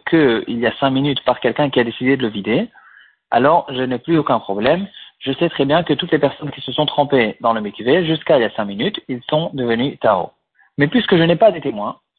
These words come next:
je dois m'appuyer sur les chazakot. Donc ici, je me retrouve avec trois chazakot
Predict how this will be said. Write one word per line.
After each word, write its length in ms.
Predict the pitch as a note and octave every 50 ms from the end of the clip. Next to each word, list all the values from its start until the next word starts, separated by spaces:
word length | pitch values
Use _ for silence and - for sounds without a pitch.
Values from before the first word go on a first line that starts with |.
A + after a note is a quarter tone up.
| _ _ _ _ -
je 60 | C#3+
dois 160 | C3 E3 E3
m'appuyer 680 | E3+ E3 D#3+ - F3+ F#3 F#3+ G3+ G#3 G3 F#3+ G3+ - - - - - -
sur 300 | - D#3+ D#3+ E3+ E3+ - -
les 120 | D3 C#3
chazakot. 440 | - C#3+ B2+ B2+ B2+ - - F#2+ - - _ _ _ _ _ _ _ - - - _ _ _ _ _
Donc 220 | D3+ C#3+ D3 C#3+ -
ici, 180 | E3+ E3 - A3
je 40 | G3+
me 100 | F#3+ F#3
retrouve 240 | F3+ E3+ - G3+ F#3+
avec 120 | D#3+ -
trois 260 | - - G#3 G#3 G3
chazakot 420 | - E3+ D3 C3+ - - C#3 F3+